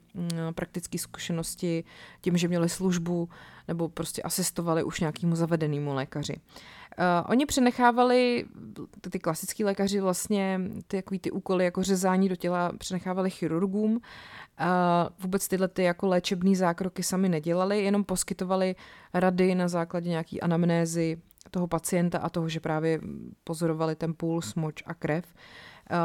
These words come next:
lékárníci potom doplňovali práci těch lékařů tím, že teda dodávali léky, který předepisovali pacientům. Ty, jak jsem říkala, se skládaly z různých rostlinných,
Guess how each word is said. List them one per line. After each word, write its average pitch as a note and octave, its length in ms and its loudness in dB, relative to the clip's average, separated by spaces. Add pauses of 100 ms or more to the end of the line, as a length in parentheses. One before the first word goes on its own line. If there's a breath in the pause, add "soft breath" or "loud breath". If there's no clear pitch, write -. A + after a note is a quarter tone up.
(520)
lékárníci G#3+ 580 4
potom G3 240 -2
doplňovali F#3 480 0
práci F3+ 680 0
těch - 180 -6
lékařů F3 400 0
tím, E3+ 160 -2
že E3 100 -6
teda E3+ 180 -4
dodávali D#3 500 0
léky, G#3+ 440 2
který E3+ 360 -4 (220)
předepisovali - 640 -6
pacientům. F#3+ 640 -2 (400 loud breath)
Ty, F3 120 0
jak E3+ 160 2
jsem F3 160 -2
říkala, D#3+ 300 -4
se D#3 120 -8
skládaly E3 420 -2
z E3 60 -8
různých E3 400 -4
rostlinných, F3 760 -2